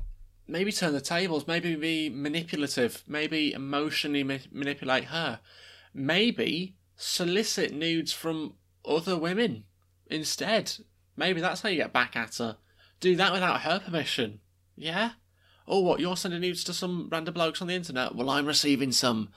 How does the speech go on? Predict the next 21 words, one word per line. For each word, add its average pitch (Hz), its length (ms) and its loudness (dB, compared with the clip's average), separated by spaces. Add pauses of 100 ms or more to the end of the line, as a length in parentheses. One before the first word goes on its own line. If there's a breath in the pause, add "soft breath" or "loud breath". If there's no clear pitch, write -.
(220 loud breath)
from 120 160 -2
some 135 200 4
other 131 180 8
women 127 320 4
like 123 260 4
you, 117 460 4 (300 soft breath)
okay? 135 500 2 (500 loud breath)
Deborah's 160 420 6
round 113 200 4
the 113 60 0
corner. 110 300 2
She's - 200 0
forty-three. 151 760 4
She's 135 220 -2
sent 147 280 0
her 139 340 0 (500 loud breath)
chest - 640 0 (680 soft breath)
over 123 180 4
the 120 120 2
airwaves, 117 840 4 (160)
okay? 156 480 0